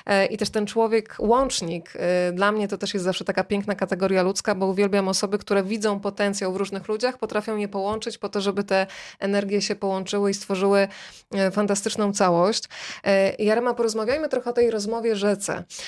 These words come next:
E, kiedy mówimy o Wiktorze Baterze, to myślę, że od razu w wielu głowach, e, pojawia się Wiktor Bater z mikrofonem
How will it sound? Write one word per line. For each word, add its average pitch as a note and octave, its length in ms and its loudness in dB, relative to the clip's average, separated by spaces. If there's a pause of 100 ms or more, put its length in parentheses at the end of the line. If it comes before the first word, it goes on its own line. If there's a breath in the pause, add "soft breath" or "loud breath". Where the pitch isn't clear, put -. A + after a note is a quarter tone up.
(120 loud breath)
E, F#3+ 180 2
kiedy G3+ 180 0
mówimy G#3+ 320 4
o G#3+ 60 4
Wiktorze G#3+ 400 4
Baterze, A3 460 4
to A3 120 -2
myślę, G#3 240 -2
że G3+ 80 0
od F#3+ 80 0
razu G3+ 240 2
w F3+ 40 -6
wielu G3 220 2
głowach, G3+ 600 2
e, G3 440 4 (200)
pojawia G3+ 360 4
się G3+ 160 0
Wiktor G3+ 300 0
Bater F#3+ 340 2
z F#3 60 -4
mikrofonem G3 640 0